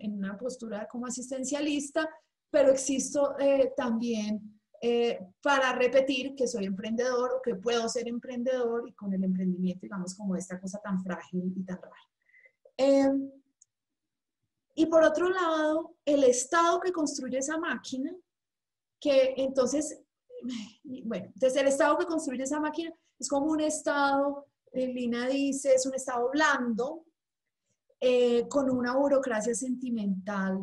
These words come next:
y, eh, cosmética. Eh, una burocracia que hace más trabajo afectivo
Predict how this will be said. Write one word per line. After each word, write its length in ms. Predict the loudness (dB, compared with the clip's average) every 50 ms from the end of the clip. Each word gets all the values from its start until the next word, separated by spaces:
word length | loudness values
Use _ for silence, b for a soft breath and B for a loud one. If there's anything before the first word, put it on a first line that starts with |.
| -6 -8 -12 _ -8
y, 480 | -6 -4 -4 -4 -4 -4 -6 -8 -10 _
eh, 220 | -8 -6 -6 -8 -8
cosmética. 720 | -4 -2 0 0 2 0 0 -2 -4 -6 -10 -16 -20 -20 -20 -20 _ _ _ _ _ _ _ _ _ _ _ _ _ _ _ _ -2
Eh, 340 | 0 2 4 4 2 0 0 0
una 400 | 2 2 2 2 2 2 2 2
burocracia 640 | 2 2 2 2 0 0 0 -2 0 0 0 -2 -2
que 160 | 0 -2 0
hace 260 | 0 0 0 0 0 0
más 200 | 0 -2 -4 -4
trabajo 500 | -4 -4 -2 0 -2 0 0 -2 -2 -2 -2
afectivo 800 | -4 -4 -4 -6 -10 -10 -10 -8 -6 -4 -4 -4 -4 -4 -6 -8